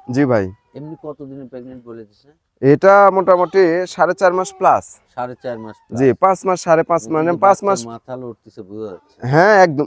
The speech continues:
Speaker 1: বললাম তো যে ভরপুর প্রেগন্যান্ট। দুইটা ছাগল আছে, দুইটাই গ্যারান্টি যুক্ত।
Speaker 2: একবারে গ্যারান্টি যুক্ত।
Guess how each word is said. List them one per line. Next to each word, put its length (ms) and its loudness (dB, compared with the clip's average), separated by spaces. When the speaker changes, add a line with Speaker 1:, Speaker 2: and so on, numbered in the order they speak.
Speaker 1:
বললাম 460 -2
তো 140 -4
যে 120 -4
ভরপুর 400 -2
প্রেগন্যান্ট। 360 -8
দুইটা 220 -4
ছাগল 320 -2
আছে, 200 -4
দুইটাই 300 0
গ্যারান্টি 380 -2
যুক্ত। 340 -16
Speaker 2:
একবারে 380 -18
গ্যারান্টি 340 -20
যুক্ত। 200 -20